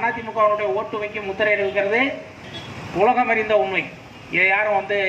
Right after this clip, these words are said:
மறுக்க முடியாது. இது முதலமைச்சரும் மறுக்க மாட்டாரு, துணை முதலமைச்சரும் மறுக்க மாட்டாருன்னு நான் நம்புறேன் நானு. அதே மாதிரி மரியாதைக்குரிய எதிர்க்கட்சி தலைவரும் சொல்லியிருக்காரு, திமுக ஆட்சிக்கு வந்தால் வன்னியர்களுக்கு உள்ஒதுக்கீடு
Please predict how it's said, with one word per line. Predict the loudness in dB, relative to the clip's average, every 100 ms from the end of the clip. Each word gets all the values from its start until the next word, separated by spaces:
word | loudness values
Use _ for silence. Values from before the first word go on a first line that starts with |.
| 0 -2 -2 -2 0 2 2 0 0 0
மறுக்க | -2 -2 -2
முடியாது. | 0 0 -4 -6 -10 -18 -18 -18 -4 2
இது | 2 4
முதலமைச்சரும் | 4 4 2 -2 0
மறுக்க | 0 2 2
மாட்டாரு, | 4 4 4
துணை | -4 -4 2
முதலமைச்சரும் | 4 4 2 -2 -4
மறுக்க | -2 0
மாட்டாருன்னு | 2 2 0
நான் | -4 -4
நம்புறேன் | -2 2 2
நானு. | 2 0 -2 -12 -16 -16 -14 -12 -12 0 2
அதே | 4 4
மாதிரி | 4 2 2 2 2 0 2
மரியாதைக்குரிய | 2 2 -2 -4 0 2 2 2 -2 -10 -6 -4
எதிர்க்கட்சி | -4 -8 0
தலைவரும் | 2 4 2 -2
சொல்லியிருக்காரு, | -6 -2 -2 -2 -4 -12 -20 -20 -20 -6
திமுக | -4 -2 0 0
ஆட்சிக்கு | 0 -2 -2
வந்தால் | 0 2 0 -4 -12 -20 -20 -18 -6
வன்னியர்களுக்கு | -2 0 0 0 -2 -2
உள்ஒதுக்கீடு | -2 -2 -2 -2 -2